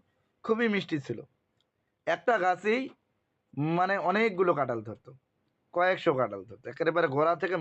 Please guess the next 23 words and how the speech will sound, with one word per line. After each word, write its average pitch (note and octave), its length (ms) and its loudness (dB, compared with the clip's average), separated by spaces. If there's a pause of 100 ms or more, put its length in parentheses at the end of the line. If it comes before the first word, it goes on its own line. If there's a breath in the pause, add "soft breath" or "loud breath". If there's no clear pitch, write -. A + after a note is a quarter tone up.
মাথা D3 240 2
পর্যন্ত, G#2+ 280 -14 (1200)
বুঝছেন C#3 340 -2
নি? C#3 80 0 (140)
এরকম E3 280 0
কাঁঠাল E3+ 280 4
গাছ F3 120 4 (120)
আপনারা D3 300 0
হয়তো D3 180 -2 (100)
দেখছেন C#3 320 -2 (220)
অনেক C3+ 240 -4
জায়গায়। A#2 260 -2 (1600 soft breath)
আহ, A#2+ 220 2 (120)
তো, C3+ 100 2 (1200)
আহ, A#2+ 260 -2 (120)
আপনার B2+ 280 0 (1000)
এই C3+ 180 4 (920)
সেই E3 180 2 (400)
কাঁঠাল E3 320 2
গাছে D#3+ 260 0
কি G3 80 -8
করছে? G3 320 -4 (240)
জাদু C#3 220 0